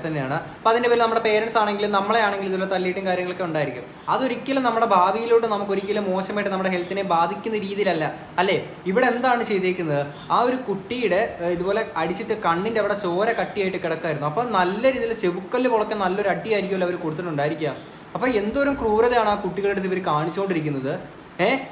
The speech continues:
ഓക്കെ, അവരിങ്ങനെ ഒരു സ്ഥാപനം നടത്തുന്നുണ്ട്, കുറ-, ഒരു നേരത്തെ ആഹാരം അവർ കുട്ടികൾക്ക് കൊടുക്കുന്നുണ്ട്, ഒരു നേരത്തെ ആഹാരം, ബാക്കി എങ്ങനെയാണെന്നുള്ളതൊക്കെ നിങ്ങൾ ഇനി ഒന്ന് കേൾക്കണം.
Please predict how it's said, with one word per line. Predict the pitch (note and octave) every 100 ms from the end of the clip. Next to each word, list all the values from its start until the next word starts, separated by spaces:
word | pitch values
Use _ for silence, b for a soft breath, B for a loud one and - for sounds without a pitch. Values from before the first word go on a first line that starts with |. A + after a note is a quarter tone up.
| -
ഓക്കെ, | A3
അവരിങ്ങനെ | A#3+ - E3 A3+ A3+ A3+
ഒരു | A3+
സ്ഥാപനം | A3+ F#3+ G3 A3
നടത്തുന്നുണ്ട്, | G3+ F#3+ G#3 F#3 G3
കുറ-, | A3 G3 F#3+
ഒരു | F3+ G3+
നേരത്തെ | G#3 G3+ G3+
ആഹാരം | F#3+ F#3+ G#3 G#3
അവർ | G3
കുട്ടികൾക്ക് | G3 E3+ F#3+ G3
കൊടുക്കുന്നുണ്ട്, | G#3 F3 F3 G3 F3
ഒരു | G3+ F3 G3+ C4
നേരത്തെ | B3+ G#3 G#3 A3 G#3+
ആഹാരം, | F3+ F#3 F#3 D#3 - - - D3+
ബാക്കി | F3+ G#3
എങ്ങനെയാണെന്നുള്ളതൊക്കെ | G3+ A3 A3+ G#3+ G#3+ G#3
നിങ്ങൾ | G3 F#3+
ഇനി | F#3+
ഒന്ന് | F#3
കേൾക്കണം. | E3+ C3+ C#3+ C#3+